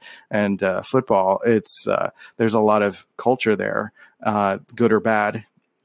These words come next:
that kind of makes you feel like you're inside of, like, the walls of, um, of a castle, eh, almost, <laughs> you know, and there's just, like, this culture that's really intem-, intensely embedded in that, uh, that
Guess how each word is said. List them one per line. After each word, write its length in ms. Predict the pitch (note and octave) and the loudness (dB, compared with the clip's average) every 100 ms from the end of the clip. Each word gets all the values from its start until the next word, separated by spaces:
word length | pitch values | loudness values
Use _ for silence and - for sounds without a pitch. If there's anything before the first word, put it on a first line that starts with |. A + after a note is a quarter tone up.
| _ | _
that 420 | B2 A#2 A2 G#2 - _ | -2 0 0 -2 -10 _
kind 240 | - A#2+ C3 | -6 0 2
of 60 | |
makes 240 | B2+ A2+ - | 2 0 -4
you 60 | |
feel 180 | G#2+ B2+ | -2 2
like 220 | A#2 G#2 | 2 0
you're 100 | G#2+ | -2
inside 640 | G#2 A#2 A2 - G#2+ G#2 G2 | -2 0 0 0 0 0 -2
of, 520 | - G#2 G2+ G2 - | -2 0 0 -4 -4
like, 280 | G2 F#2+ - - | -4 -4 -12 -6
the 140 | A2 | -2
walls 600 | G2 F#2 G2 F#2+ G#2 - - _ _ - _ - | -2 0 0 0 -2 -6 -12 _ _ -20 _ -2
of, 400 | G2+ G2 F#2 - | 2 2 -2 -6
um, 420 | G2+ G2 G2 G2 - _ _ - | -2 0 0 -4 -8 _ _ -8
of 100 | A2+ | -6
a 60 | F#2+ | -6
castle, 560 | - A#2+ B2 F#2+ - - - | -4 -4 -2 -6 -8 -12 -2
eh, 160 | A#2+ | 0
almost, 600 | B2+ C3 A2 F#2 - - - | 2 2 2 0 -4 -2 2
<laughs> 0 | |
you 100 | D3 | 4
know, 220 | B2+ B2 - - - | 4 0 -6 -18 -8
and 140 | C3+ A#2 | 0 2
there's 160 | A2 | 2
just, 180 | - A2+ | 0 -2
like, 160 | A2 G2 | -2 -2
this 160 | A2 | -4
culture 640 | - - A#2 - G#2 F#2+ - _ _ | -2 -2 0 2 0 0 -6 _ _
that's 180 | A#2 G#2 | -6 -2
really 260 | G#2 G#2+ G#2 | 0 0 0
intem-, 460 | G2 - A2 F#2+ - | -2 -2 -4 -4 -4
intensely 540 | A#2+ G#2+ A2+ G#2+ G#2+ | -4 -2 -2 -2 -2
embedded 400 | G2 G2 G#2 G#2 | -4 -2 -2 0
in 160 | G2 F#2+ | -2 -2
that, 260 | F#2+ F#2 - - - _ | -2 -4 -8 -18 -20 _
uh, 380 | A#2 G#2+ G2 F#2 - | -2 2 2 0 -2
that 380 | A#2+ G#2+ G2+ | 0 2 0